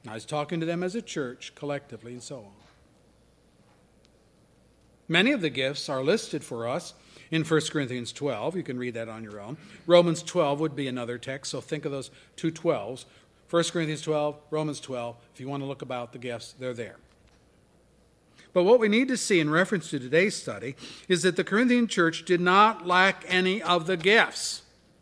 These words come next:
With the exception of those specific sign gifts apportioned the apostles,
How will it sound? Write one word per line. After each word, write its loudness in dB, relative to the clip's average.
With 8
the 6
exception 4
of 4
those 6
specific 2
sign 2
gifts 2
apportioned 0
the 2
apostles, -2